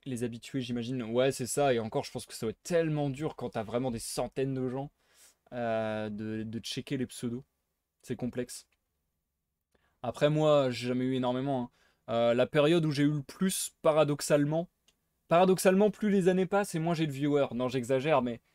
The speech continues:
euh, en tout cas, quand j'ai commencé, j'avais vraiment beaucoup plus. Enfin, beaucoup plus. J'étais souvent à une vingtaine, j'étais souvent à une vingtaine, voire trentaine, euh, de viewers. Et, euh, j'arrivais assez bien à suivre quand même, ça allait.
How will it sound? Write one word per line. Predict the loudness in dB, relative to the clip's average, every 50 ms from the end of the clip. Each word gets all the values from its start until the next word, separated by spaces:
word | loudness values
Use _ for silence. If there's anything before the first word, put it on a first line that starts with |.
| _ _ _ _ _ -2
euh, | 0 4 6 8 8 8 8 6 6 4 4 4 2 2
en | 2 0 0
tout | 0 0
cas, | 2 2 4 4
quand | 2 0
j'ai | 0 0 -2
commencé, | 0 2 2 2 2 0 0 -2 0
j'avais | 0 0 0 0 0
vraiment | 0 0 2 2 0
beaucoup | 0 -2 -4 -6 _
plus. | _ _ -10 -8 -8 -10 -12 -8 _
Enfin, | -6 -6
beaucoup | -6 -8 -10 -10
plus. | -10 -10 -12 -12 -16 _ _ -18 -18 _ -6
J'étais | -6 -4 -2 -2 -2
souvent | -2 -2 -2 0 2 4 4 6 6 6
à | 6
une | 4 2 4
vingtaine, | 4 4 4 4 2 2 2 2 0 -2 -4 -6 -8 _ _ _ _ _ _ _ _ _ _ _
j'étais | -16 -14 -12 -10
souvent | -10 -4 0 2 4 4
à | 4
une | 4 2 4
vingtaine, | 4 4 2 2 0 0 2 2
voire | 0 0 0 -2 -2 -2 -6
trentaine, | -12 -4 -2 -2 -2 -2 -2 0 0 2 2 2
euh, | 2 0 0 0 0
de | 0 -2
viewers. | -4 -2 -2 0 0 2 0 0 -2 -6 -10 _ _ _ _ _ _ _ _ _ _ _ _ _ _ _ _ _ _ _ _ _ _ _ _ -4
Et, | -2 0 0
euh, | 0 0 0
j'arrivais | 2 0 0 2 0 -2 0 2 2
assez | 2 2 0 -2 -8 -6 -2 -2 -2
bien | -2 -4 -6 -4 -2 -2 -2 -2 -2 -2 -2 -2
à | -2 -2
suivre | -4 -10 -10 -8 -8 -6 -4 -6 -4
quand | -4 -4 -4
même, | -4 -4 -6
ça | -6 -4 -2 0
allait. | 0 0 -2 -4